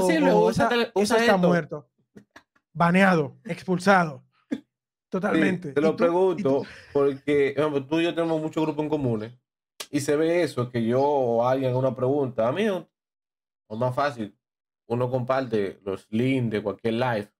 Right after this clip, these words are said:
Speaker 2: o que, que yo entiendo que te puede servir para algo, que no es el lenguaje del grupo, el framework del grupo, y comienzan a, a,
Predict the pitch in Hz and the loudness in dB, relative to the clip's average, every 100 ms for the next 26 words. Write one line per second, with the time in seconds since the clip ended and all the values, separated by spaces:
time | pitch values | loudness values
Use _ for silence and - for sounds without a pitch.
0 | _ 101 98 85 _ _ - 104 120 120 | _ -20 -20 -20 _ _ -6 -2 -2 -2
1 | 139 135 110 101 - - 113 120 117 113 | -2 -2 -2 -4 -8 -2 -2 0 -2 -2
2 | 120 127 113 107 135 _ _ _ _ _ | -2 -2 -2 -4 -8 _ _ _ _ _
3 | _ - 107 113 127 131 135 127 104 101 | _ -6 -4 0 0 0 -2 -4 -6 -4
4 | 95 117 120 101 - - 104 104 123 165 | -2 -2 -2 -6 -10 -4 -2 0 0 0
5 | - 117 104 101 - 135 147 123 120 117 | 0 -2 0 -2 -2 0 0 0 0 0
6 | 123 156 - 123 - _ _ _ _ _ | 0 0 -2 -6 -6 _ _ _ _ _
7 | _ _ _ _ _ 131 147 139 151 160 | _ _ _ _ _ -4 -2 0 0 0
8 | 208 226 220 220 202 190 - - | 0 2 0 0 -2 -4 -6 -10